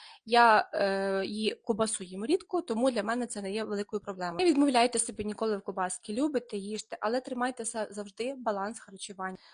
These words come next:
Ковбаска рахується як білок плюс жир. Це ви маєте точно запам'ятати. Ковбаска — це такий продукт, який треба їсти, коли хочеться, але не кожного дня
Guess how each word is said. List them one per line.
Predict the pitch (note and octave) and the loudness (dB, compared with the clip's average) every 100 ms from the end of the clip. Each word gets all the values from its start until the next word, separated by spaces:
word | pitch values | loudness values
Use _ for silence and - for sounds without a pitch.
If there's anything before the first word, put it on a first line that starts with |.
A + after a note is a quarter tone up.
| - | -6
Ковбаска | G#3+ A#3+ F4 - | 4 6 6 4
рахується | G#3+ G#3 G#3 G3 G3+ | 0 0 -2 -2 -2
як | G#3 | -2
білок | G3 G#3+ A#3+ - | 0 0 0 0
плюс | - A3 G#3+ | -8 -6 -4
жир. | G3+ F3 _ _ _ - | -4 -6 _ _ _ -2
Це | A#3+ | 0
ви | C#4 | 2
маєте | A#3+ A3 A3 | 2 0 -4
точно | G#3+ A#3+ A#3 G3 | -4 -4 -4 -8
запам'ятати. | - F#3+ F#3 F#3 G3 | -8 -10 -8 -8 0
Ковбаска — | B3 A#3 B3+ - A3 | 4 10 10 8 0
це | A3 | -2
такий | A3+ A3 D#4 | -4 0 0
продукт, | D#4+ A#3+ G#3 G#3+ - | 0 0 -2 -2 -8
який | A3 - A3 | -12 -8 -8
треба | G#3+ C#4 D#4+ A3+ | -2 2 4 2
їсти, | F#3+ - G#3+ | 0 -6 -2
коли | C#4+ D4 | 0 0
хочеться, | - F#3+ - F#3 - | -2 -10 -10 -12 -4
але | - G#3 A#3+ D4+ | 0 0 0 -2
не | A#3+ | -4
кожного | - G#3 G3+ G3 G#3 | -2 -4 -4 -6 -6
дня | A3+ | -4